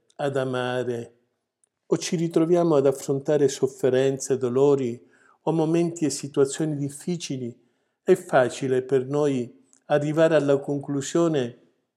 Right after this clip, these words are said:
"Il Signore si è dimenticato di me."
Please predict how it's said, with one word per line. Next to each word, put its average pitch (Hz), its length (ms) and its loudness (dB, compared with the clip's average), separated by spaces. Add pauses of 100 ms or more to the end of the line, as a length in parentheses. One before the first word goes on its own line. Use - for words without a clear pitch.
"Il 143 160 -2
Signore 156 500 0
si 139 140 -6
è 135 40 -2
dimenticato 135 800 -4
di 123 140 -6
me." 120 340 -8